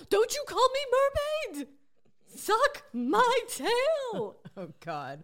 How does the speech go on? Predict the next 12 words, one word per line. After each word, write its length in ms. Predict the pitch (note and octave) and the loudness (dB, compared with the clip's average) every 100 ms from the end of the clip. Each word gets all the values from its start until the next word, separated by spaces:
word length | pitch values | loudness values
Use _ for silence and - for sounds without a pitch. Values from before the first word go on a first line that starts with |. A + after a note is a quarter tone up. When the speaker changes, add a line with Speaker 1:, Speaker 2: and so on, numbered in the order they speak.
| - | -6
Speaker 1:
Um, 400 | A3+ A#3 A#3 A3 - | 0 2 2 -2 -10
you 180 | A3 D4 | -6 -6
didn't 200 | E4 D#4+ | -6 -8
read 180 | D4 A3+ | -6 -2
the 80 | |
article, 380 | A3 G#3+ G#3+ G#3+ | 0 0 -4 -6
but 260 | F#3 G#3 - | -6 -6 -2
I 260 | G3+ A3 G#3+ | 0 0 -2
did, 440 | F#3 A3 G#3+ G3+ | -4 -4 -4 -6
and 160 | A3 A3+ | -4 -2
I 60 | |
wanted 400 | A#3+ A3+ C4 C#4 | 0 0 0 -4